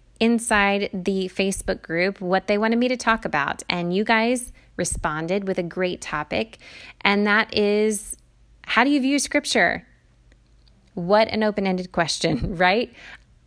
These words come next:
But it's a great one. How do you view Scripture? How do you interpret Scripture? Where do you pull, um, your information from? How do you make it actually seem like it's interesting? And,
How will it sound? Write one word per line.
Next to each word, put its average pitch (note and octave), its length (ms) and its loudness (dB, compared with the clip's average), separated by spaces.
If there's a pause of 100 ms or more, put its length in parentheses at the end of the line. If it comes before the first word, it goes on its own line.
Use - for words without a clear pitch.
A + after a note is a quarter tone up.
(460)
But A#3 160 4
it's B3+ 200 2
a - 20 0
great A3+ 400 4
one. F3 320 0
How G#3+ 480 4
do B3 140 0
you B3 240 2
view G3 600 2
Scripture? E3+ 840 0
How F#3+ 400 -2
do G#3+ 100 -4
you G3 520 2
interpret A#3 580 -2
Scripture? E3 520 -4
Where F3+ 300 0
do A3 80 -4
you A3+ 140 -2
pull, A3 640 0 (420)
um, G3 320 0
your G3 140 0
information G#3+ 480 -2
from? F#3 180 2
How F#3 220 0
do A3 60 0
you A3 120 0
make F#3+ 260 -2
it G3 140 -2
actually F3+ 460 0
seem F3+ 420 -4
like E3+ 380 -6 (1080)
it's G3+ 160 2
interesting? G#3 760 -2 (100)
And, F#3+ 320 -2